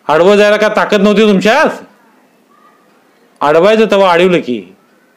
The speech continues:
नाव केलं जा. नजरेला नजर देऊन बापू वाघिऱ्या म्हणाला,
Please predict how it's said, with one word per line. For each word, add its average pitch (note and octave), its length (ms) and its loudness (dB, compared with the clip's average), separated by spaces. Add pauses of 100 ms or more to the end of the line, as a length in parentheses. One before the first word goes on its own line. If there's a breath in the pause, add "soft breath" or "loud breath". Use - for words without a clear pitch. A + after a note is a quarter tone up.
(420)
नाव E3 300 0
केलं F3 220 0
जा. D#3+ 220 0 (1160)
नजरेला C3 420 0
नजर B2+ 300 0
देऊन C3+ 240 -2
बापू B2+ 320 -2
वाघिऱ्या A#2+ 320 -2
म्हणाला, G#2+ 300 -12